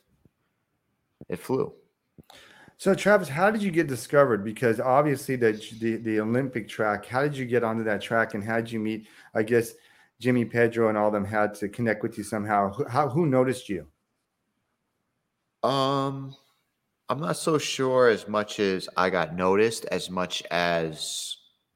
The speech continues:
Speaker 1: all of the stars kind of aligned for me, right? Um, when I was coming up, Jimmy was fresh off his Olympic career,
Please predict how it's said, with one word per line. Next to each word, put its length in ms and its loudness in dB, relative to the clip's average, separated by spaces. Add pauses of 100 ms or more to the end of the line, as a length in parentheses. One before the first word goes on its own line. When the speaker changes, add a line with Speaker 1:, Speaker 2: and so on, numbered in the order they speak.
(140)
Speaker 1:
all 280 0
of 140 -2
the 80 -4
stars 800 -2
kind 460 -6
of 280 -6 (580)
aligned 640 -2
for 180 -16
me, 320 -16 (680)
right? 320 -4 (1400)
Um, 640 -4 (440)
when 140 -4
I 140 4
was 120 -4
coming 340 -4
up, 320 2 (600)
Jimmy 480 -4
was 460 -6
fresh 340 0
off 220 4
his 180 -4
Olympic 340 -10
career, 580 -6